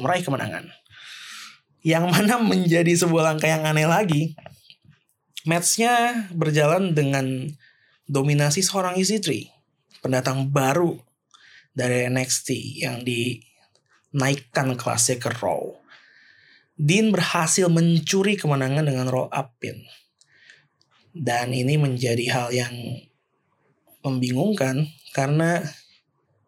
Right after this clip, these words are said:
E C three momentumnya lagi naik, kemudian dibuat kalah. Sedangkan Dean dibuat lemah dalam dua match, tapi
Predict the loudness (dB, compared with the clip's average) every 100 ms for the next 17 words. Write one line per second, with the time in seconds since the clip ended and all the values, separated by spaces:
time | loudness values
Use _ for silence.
0 | _ _ _ _ _ -2 0 2 0 0
1 | 0 2 2 2 2 2 2 2 2 2
2 | 2 2 0 0 0 2 2 2 2 0
3 | -2 -2 0 0 0 -4 -8 -16 _ _
4 | _ _ _ _ _ _ -8 -4 -2 0
5 | 0 0 0 2 4 4 2 2 0 2
6 | 2 2 2 0 2 2 2 0 0 0
7 | -6 -10 _ -10 -6 -4